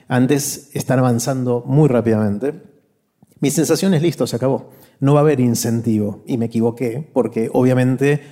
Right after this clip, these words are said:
hoy hay más gente que juega al ajedrez que en cualquier momento histórico. Hay como un boom de popularidad de, del juego. Obviamente Gambito de Dama seguramente ayudó un poquito y...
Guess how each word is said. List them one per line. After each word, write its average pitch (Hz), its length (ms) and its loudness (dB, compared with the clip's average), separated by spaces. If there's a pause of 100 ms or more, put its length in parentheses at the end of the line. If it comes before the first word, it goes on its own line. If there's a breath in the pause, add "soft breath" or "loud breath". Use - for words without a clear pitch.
hoy 131 220 4
hay 120 100 2
más 151 220 0
gente 156 320 2
que 127 80 0
juega 143 180 2
al 131 80 2
ajedrez 135 340 0
que 143 60 -6
en 131 80 0
cualquier 123 380 2
momento 127 340 0
histórico. 135 680 2
Hay 135 100 -2
como 131 180 0
un 127 240 0
boom 127 420 4 (360 loud breath)
de 120 140 -2
popularidad 120 600 0
de, 117 220 0
del 110 180 -8
juego. 147 460 4 (240 loud breath)
Obviamente 143 520 4
Gambito 127 400 2
de 120 100 4
Dama 131 220 2
seguramente 123 480 0
ayudó 123 280 2
un 120 100 0
poquito 143 640 2
y... 123 300 -4